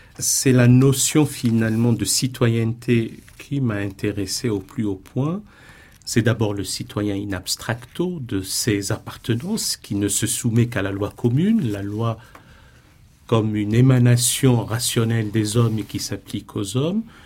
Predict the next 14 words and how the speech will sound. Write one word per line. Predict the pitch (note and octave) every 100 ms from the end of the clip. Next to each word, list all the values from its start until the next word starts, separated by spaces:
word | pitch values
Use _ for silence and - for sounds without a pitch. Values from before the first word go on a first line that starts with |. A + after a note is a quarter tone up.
| -
Et | A2+
on | A2
ne | G#2
peut | G2+ G2
pas | - D3+
se | -
prévaloir | - - A#2+ A2+ A2+ A2+ A#2+ A#2 A2 G2+ G2+
d'une | G2 G#2+ G#2 G2+ G2 G2+ G2 F#2 -
quelconque, | A#2 - - B2 A#2 A#2+ - - A#2
euh, | G#2+ G2+ F#2+ F#2+ - - - -
euh, | G#2+
législation | G#2+ C3 A2+ A#2+ - A#2+ - A#2 G2+
céleste. | - A2 A#2 E3+ E3+ - - -
D'abord, | G#2 D3+ D#3 C3+ B2 A#2+ -